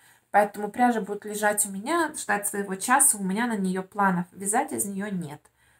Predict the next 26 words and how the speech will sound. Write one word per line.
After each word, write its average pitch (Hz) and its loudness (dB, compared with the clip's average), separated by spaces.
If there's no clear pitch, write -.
пока 285 2
и 208 -4
вряд 190 -6
ли, 180 -8
наверное, 180 -4
когда-нибудь 175 -4
случится. - -10
А 196 0
еще 226 0
хочу 226 -2
вам 208 -4
показать 208 2
вот 202 -2
такой 214 -2
вот 190 -6
хлопок, 277 2
который 208 0
я, 202 2
а, 196 -10
красила, 196 6
опять 196 4
же, 202 -6
в 190 -10
рамках 196 0
програ-, 196 -2
про-, 190 0